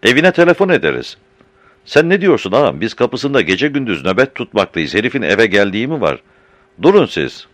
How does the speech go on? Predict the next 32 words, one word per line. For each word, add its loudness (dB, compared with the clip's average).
Otelci 2
Zübük'ün -2
evine -2
telefon -2
etti. -6
"Burası 4
meclis, 2
İbrahim 4
Bey 6
orada 4
mı?" -4
diye -2
sordu. -8
"Ne 0
dersin, 0
İbrahim 0
zırt -2
diye 0
karşısına -2
çıkmaz -6
mı?" -10
Otelci 2
telefonu 0
bana -2
verdi. -4
"İbrahim 6
Bey, 6
şükür 0
görüştüğümüze, 4
ben 4
İhsan." 0
dedim. -2